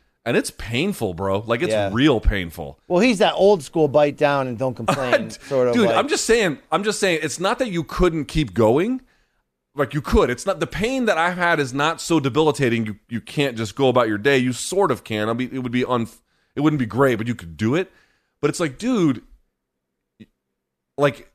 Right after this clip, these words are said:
Speaker 1: your body is telling you something. Something's
Speaker 2: Yeah.
Speaker 1: definitely not right. Like, it's,
Speaker 2: You're
Speaker 1: it's
Speaker 2: gonna
Speaker 1: very
Speaker 2: die, Luke,
Speaker 1: unusual pain.
Speaker 2: if
Speaker 1: How
Speaker 2: you
Speaker 1: do you
Speaker 2: don't fix
Speaker 1: ignore
Speaker 2: it.
Speaker 1: that for as long as he did?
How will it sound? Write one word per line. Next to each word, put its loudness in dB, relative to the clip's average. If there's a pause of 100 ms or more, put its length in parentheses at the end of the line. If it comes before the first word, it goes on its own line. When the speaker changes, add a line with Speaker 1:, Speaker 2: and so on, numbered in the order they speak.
Speaker 1:
your 0
body 2
is -2
telling 2
you -2
something. -6
Something's -2
Speaker 2:
Yeah. -16 (220)
Speaker 1:
definitely -2
not 0
right. 0 (120)
Like, -6
it's, -2
Speaker 2:
You're 4
Speaker 1:
it's 0
Speaker 2:
gonna 4
Speaker 1:
very 4
Speaker 2:
die, 4
Luke, 0
Speaker 1:
unusual 0
pain. 0 (420)
Speaker 2:
if -6
Speaker 1:
How 0
Speaker 2:
you 2
Speaker 1:
do 4
you 4
Speaker 2:
don't 6
fix -2
Speaker 1:
ignore 2
Speaker 2:
it. -4
Speaker 1:
that 2
for 2
as -2
long 2
as -2
he -8
did? -4